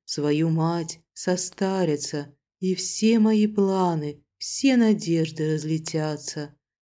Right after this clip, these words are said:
Это печально, Риди, сознайтесь, это ужасно печально». «В сравнении с вами я старик», прервал его Риди,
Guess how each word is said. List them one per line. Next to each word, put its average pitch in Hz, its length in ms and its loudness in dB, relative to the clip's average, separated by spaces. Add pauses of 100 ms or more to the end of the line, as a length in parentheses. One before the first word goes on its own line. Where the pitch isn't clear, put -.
(160)
Это 190 200 -2
печально, 190 760 0
Риди, 165 560 -6 (140)
сознайтесь, 190 1040 -4 (200)
это 170 220 -6
ужасно 180 600 -4
печально». 180 880 -2 (760)
«В - 40 -16
сравнении 160 640 0
с 160 140 -4
вами 185 360 2
я 147 280 0
старик», 147 680 -2 (340)
прервал 147 420 -2
его 147 280 0
Риди, 143 580 -6